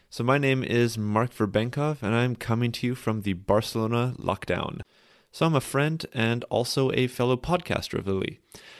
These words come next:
Uh, we actually met about a year ago, just as I was starting my podcast journey,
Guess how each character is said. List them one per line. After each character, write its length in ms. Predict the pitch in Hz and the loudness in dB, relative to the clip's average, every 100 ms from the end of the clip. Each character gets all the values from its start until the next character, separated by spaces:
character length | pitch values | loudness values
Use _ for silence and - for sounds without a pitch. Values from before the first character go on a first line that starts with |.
| - - | -12 -2
Uh, 280 | 113 113 120 | 2 4 4
we 100 | 170 | 0
actually 220 | 175 165 | -2 -2
met 280 | 151 170 - | 0 0 0
about 600 | - 123 - 131 139 139 - | -2 -2 0 4 4 4 0
a 100 | 117 | 0
year 300 | 113 143 156 | 2 2 4
ago, 400 | 151 156 196 185 - | 4 4 2 -2 0
just 300 | 143 143 135 | 2 4 4
as 100 | 131 | 4
I 80 | |
was 180 | 127 117 | 6 4
starting 520 | - 113 117 123 120 | 2 4 4 2 0
my 180 | 104 107 | 2 4
podcast 520 | 110 120 117 - 123 123 | 4 0 0 0 -2 0
journey, 300 | 131 135 | -2 -2